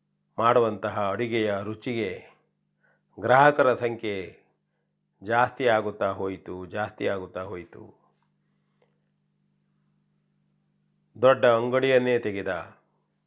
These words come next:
ಕೆಲಸಗಾರರನ್ನಿಟ್ಟುಕೊಂಡ. ಎಲ್ಲ ರೀತಿಯ ಸಾಮಾನುಗಳು, ಎಲ್ಲ ರೀತಿಯ ತಿಂಡಿಗಳು, ಎಲ್ಲ ರೀತಿಯ ಊಟಗಳು.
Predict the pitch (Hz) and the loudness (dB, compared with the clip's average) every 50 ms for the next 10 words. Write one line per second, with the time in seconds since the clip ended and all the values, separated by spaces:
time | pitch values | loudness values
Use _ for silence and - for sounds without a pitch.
0 | _ _ _ _ _ _ _ _ _ _ _ _ _ _ _ _ _ _ - 120 | _ _ _ _ _ _ _ _ _ _ _ _ _ _ _ _ _ _ 0 2
1 | 127 117 131 135 131 131 135 131 127 127 123 123 117 117 117 110 101 107 101 95 | 2 2 4 6 6 8 6 6 4 0 0 0 -2 -2 -2 -4 -4 -4 -6 -6
2 | 95 90 87 92 - _ _ _ _ _ _ _ _ _ _ _ _ _ _ _ | -6 -8 -10 -12 -16 _ _ _ _ _ _ _ _ _ _ _ _ _ _ _
3 | _ _ _ _ _ _ _ _ _ _ _ _ _ _ _ _ _ _ _ _ | _ _ _ _ _ _ _ _ _ _ _ _ _ _ _ _ _ _ _ _
4 | _ _ _ _ _ _ _ - 110 120 131 143 139 131 131 123 120 120 123 117 | _ _ _ _ _ _ _ -2 2 6 6 6 6 6 2 -4 -2 0 0 0
5 | 110 - 117 110 104 104 101 98 95 90 87 90 85 85 85 - - _ _ _ | 0 2 2 0 2 2 0 -2 -2 -6 -8 -10 -10 -12 -14 -18 -20 _ _ _
6 | _ _ _ _ _ _ _ _ _ _ _ _ _ _ _ _ _ _ _ _ | _ _ _ _ _ _ _ _ _ _ _ _ _ _ _ _ _ _ _ _
7 | _ _ _ _ _ _ _ _ _ - 120 127 139 139 135 135 131 - - 127 | _ _ _ _ _ _ _ _ _ -2 2 4 6 6 6 4 0 -2 -2 0
8 | 123 113 107 107 - 107 104 107 107 101 95 92 87 82 82 - - - _ _ | 0 0 0 0 -4 -8 -8 -6 -6 -6 -6 -8 -8 -10 -12 -14 -18 -20 _ _
9 | _ _ _ _ _ _ _ _ _ _ _ _ _ _ _ _ _ _ _ _ | _ _ _ _ _ _ _ _ _ _ _ _ _ _ _ _ _ _ _ _
10 | - 107 127 139 147 151 147 143 139 131 - - 120 117 110 101 92 101 113 120 | -2 0 4 6 8 8 8 6 4 0 -2 -2 -2 0 0 0 0 -4 -4 -4
11 | 117 107 95 92 85 85 98 104 _ _ | -4 -4 -4 -4 -8 -10 -14 -18 _ _